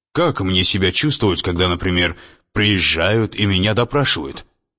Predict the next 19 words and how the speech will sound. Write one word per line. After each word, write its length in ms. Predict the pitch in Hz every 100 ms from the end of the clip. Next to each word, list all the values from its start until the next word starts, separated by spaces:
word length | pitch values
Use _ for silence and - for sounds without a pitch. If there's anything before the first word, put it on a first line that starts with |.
| _ _ _ _ -
Мне 260 | 82 90
такое 340 | 101 113 143 127
зачем 400 | 143 147 170 165
нужно? 400 | 135 85 - - _ _ _ _ _ _
Я 160 | 82 85
что, 260 | - 78
заработал 580 | 80 98 90 85 98 135
такое?» 460 | 135 135 135 123 113 - _ _ _ _ -
Или 200 | 107 104
спрашивают 600 | - 98 92 - 90 87
все: 300 | - 90 73 _ _ _
«Ты 140 | 113
что 440 | 104 - - 170 -
это 240 | 147 147 139
создал? 640 | - 170 90 - 71 - _ _ _ _ _ _
Что 340 | - - 113
это 200 | 110 101
за 180 | 95 101
явление? 680 | 101 95 92 90 73 69 69